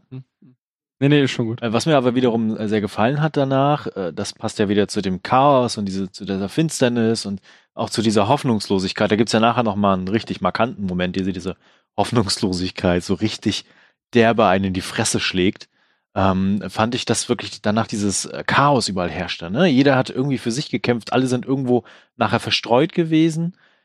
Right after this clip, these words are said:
Speaker 2: Ähm, überall gibt's Leichen, Brände, f-, alles hat irgendwo Feuer und alle sind durcheinander.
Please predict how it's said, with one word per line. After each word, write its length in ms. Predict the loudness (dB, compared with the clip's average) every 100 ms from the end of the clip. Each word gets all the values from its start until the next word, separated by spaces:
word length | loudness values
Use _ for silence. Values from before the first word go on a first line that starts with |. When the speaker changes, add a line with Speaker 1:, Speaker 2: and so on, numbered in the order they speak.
| _ _
Speaker 2:
Ähm, 380 | 2 4 2 0
überall 400 | 0 2 2 2
gibt's 440 | 0 -4 -4 -8 -6 -4
Leichen, 920 | 2 4 4 2 0 -2 0 -2 0
Brände, 640 | 2 2 2 2 4 2
f-, 380 | -2 -12 _ _ _ _ _ -4
alles 320 | -2 0 0
hat 140 | -2 -6 -20 _ _ -14
irgendwo 300 | -8 -4 -4
Feuer 680 | -6 -2 2 4 4 4 2
und 120 | 0
alle 200 | 0 0
sind 200 | -2 -4
durcheinander. 600 | -4 -2 0 2 2 0